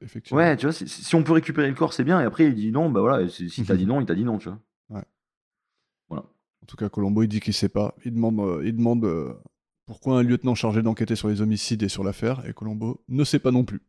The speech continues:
Speaker 1: Il fait, il fait juste ce qu'on lui demande, quoi.
Speaker 2: Oui.
Speaker 1: Mais il lui dit, « Pas d'inquiétude, et, de toute façon, t'étais à quatre mille bornes de là. »
Speaker 2: Il peut rien t'arriver.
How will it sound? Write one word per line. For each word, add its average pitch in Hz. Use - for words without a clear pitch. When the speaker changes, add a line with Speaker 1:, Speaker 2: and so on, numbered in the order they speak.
Speaker 1:
Il -
fait, 104
il 104
fait 117
juste 110
ce -
qu'on 117
lui 107
demande, 101
quoi. -
Speaker 2:
Oui. 123
Speaker 1:
Mais 110
il 104
lui 110
dit, « 143
Pas 143
d'inquiétude, 135
et, 123
de -
toute 120
façon, 131
t'étais 123
à 117
quatre -
mille 127
bornes 123
de 117
là. » 113
Speaker 2:
Il 101
peut -
rien 123
t'arriver. 101